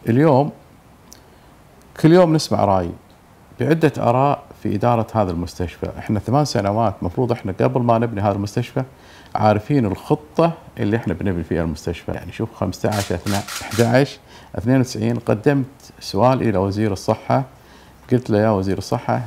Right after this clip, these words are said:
لما يعني ما تعهدون إلى أحد الشركات العالمية إدارة أحد المستشفيات بالكويت نوع من التجربة ونشوفها، هل هذه التجربة تنجح معنا؟" وخاصة في ذاك اليوم كان عندنا والحمد لله في كل محافظة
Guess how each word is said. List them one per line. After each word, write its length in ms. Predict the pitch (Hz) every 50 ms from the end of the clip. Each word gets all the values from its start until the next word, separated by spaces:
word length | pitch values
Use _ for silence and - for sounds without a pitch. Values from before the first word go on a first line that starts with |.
| 110
لما 320 | - 117 110 95 80 - -
يعني 240 | - - - - 78
ما 120 | 85 95
تعهدون 520 | - - - 101 92 107 104 107 117 107 98
إلى 140 | 92 82 80 -
أحد 320 | 107 - - 113 - - - - - - - - - - - -
الشركات 640 | - - - 104 95 95 92 - 107 95 - - -
العالمية 640 | 85 - 98 101 101 104 101 107 104 95 101 117 - - - - - - - - - - - -
إدارة 420 | 127 127 147 135 127 123 131 135 127 - -
أحد 200 | - - - 151
المستشفيات 520 | 143 135 123 - - 120 - - 127 117 120 -
بالكويت 500 | - 95 90 - 113 107 113 131 131 - - - - - -
نوع 160 | 139 151 143
من 120 | 127 123 113
التجربة 540 | 110 - - 113 110 92 95 87 80 73 - - - - - - - -
ونشوفها، 420 | 160 151 131 - 151 120 - 82
هل 100 | 101 135
هذه 140 | 143 147 147
التجربة 360 | 135 135 - 139 123 127 117
تنجح 320 | 113 - 117 110 107 117 117 -
معنا؟" 300 | - 95 104 113 117 123 - - - - - - - - - - -
وخاصة 420 | - 113 - - 160 160 156 - 147
في 240 | - 127 120 113 117
ذاك 220 | 120 123 123 -
اليوم 200 | 127 123 127 120
كان 240 | 123 - - 120 113
عندنا 560 | 120 131 127 107 104 98 104 113 120 - - - - - - -
والحمد 460 | - 98 98 101 - - - - -
لله 140 | - - - - - -
في 80 | 110 110
كل 180 | - - 185
محافظة 680 | 185 165 147 - - 123 110 104 104 104 107 120 127